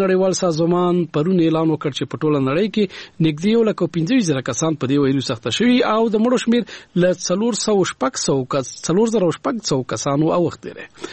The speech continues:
په ایټالیا کې په دې وایروس د اخته کسانو شمیر له دولس زرو او په ایران کې له لس زرو اوښتی او په جنوبي کوریا کې دا شمیره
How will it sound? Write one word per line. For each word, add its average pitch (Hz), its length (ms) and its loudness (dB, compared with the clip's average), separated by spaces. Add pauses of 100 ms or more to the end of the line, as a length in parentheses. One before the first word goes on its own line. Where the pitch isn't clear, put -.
(180)
په - 80 0
ایټالیا 170 400 2
کې 160 480 0
په 147 240 2
دې 151 160 2
وایروس 147 400 2
د 131 160 -2
اخته 135 240 -6
کسانو 127 400 -2
شمیر 214 260 2 (240)
له 147 140 2 (160)
دولس 180 400 2
زرو 123 240 -2
او 135 80 -2
په 139 140 -4
ایران 175 320 2
کې 208 200 0
له 143 120 2
لس 240 240 0
زرو 220 240 2
اوښتی 208 280 0 (280)
او 165 140 2
په 151 200 -2
جنوبي 147 280 0 (420)
کوریا 156 280 4
کې 208 200 -4
دا 185 120 4
شمیره 175 260 2